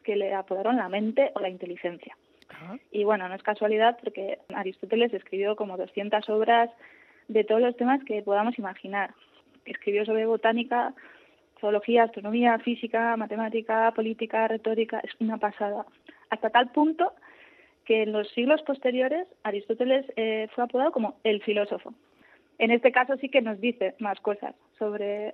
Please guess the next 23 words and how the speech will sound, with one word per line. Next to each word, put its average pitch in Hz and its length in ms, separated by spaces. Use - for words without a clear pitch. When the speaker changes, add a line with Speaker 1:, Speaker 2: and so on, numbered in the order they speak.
Speaker 1:
sus 208 180
ideas, 226 400
o 190 80
por 202 140
lo 202 80
menos 247 280
sobre 202 280
la 196 160
trascendencia 202 540
que 196 100
tuvieron. 185 400
Speaker 2:
¿Y 196 80
alguna 196 320
vez 277 100
se 302 100
ha 294 40
atribuido 262 840
un 233 220
nombre 233 440
o, 185 80
o 175 760
una 202 160
especie 226 640